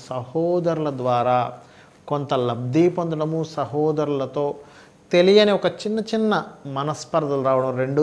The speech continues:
జరుగుతున్నాయి. ఎందుకంటే మూడో స్థానంలో తన స్వక్షేత్రంలో ఉన్నటువంటి కుజుడు సహోదరులతో లాభాన్ని ఇస్తాడు. ఆ లాభం సంబంధించినటువంటి విషయాల్లో కొన్ని కొన్ని కమ్యూనికేషన్స్ అంటే కొంత మాట్లాడేటువంటి విషయంలో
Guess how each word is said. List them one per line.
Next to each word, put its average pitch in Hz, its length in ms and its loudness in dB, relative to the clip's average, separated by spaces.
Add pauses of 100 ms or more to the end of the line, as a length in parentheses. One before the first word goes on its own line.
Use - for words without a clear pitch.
(120)
జరుగుతున్నాయి. 120 460 -4
ఎందుకంటే 156 380 2 (280)
మూడో 165 220 6 (100)
స్థానంలో 175 440 0
తన 165 100 4 (100)
స్వక్షేత్రంలో 202 800 0
ఉన్నటువంటి 151 420 -4
కుజుడు 156 280 2 (1600)
సహోదరులతో 170 540 4 (100)
లాభాన్ని 135 440 2
ఇస్తాడు. - 320 -8 (1300)
ఆ - 20 10 (160)
లాభం 175 340 8 (140)
సంబంధించినటువంటి 170 880 -2
విషయాల్లో 165 640 2
కొన్ని 196 200 0
కొన్ని 185 240 0
కమ్యూనికేషన్స్ 208 1000 4 (300)
అంటే 156 140 0 (100)
కొంత 160 140 -2 (180)
మాట్లాడేటువంటి 156 880 0
విషయంలో 139 320 -6